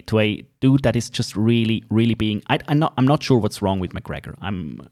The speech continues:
I'm, I'm, I'm not, psy-, I'm not a psychologist, and I don't want to be one. I watch the fights. I, I, I love to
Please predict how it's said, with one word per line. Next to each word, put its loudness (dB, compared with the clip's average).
I'm, -2
I'm, -6
I'm 0
not, 2
psy-, -4
I'm 0
not 2
a -4
psychologist, -2
and -4
I -4
don't 0
want 2
to 2
be 2
one. 4
I -6
watch 0
the -4
fights. -2
I, -2
I, -4
I -6
love 0
to -6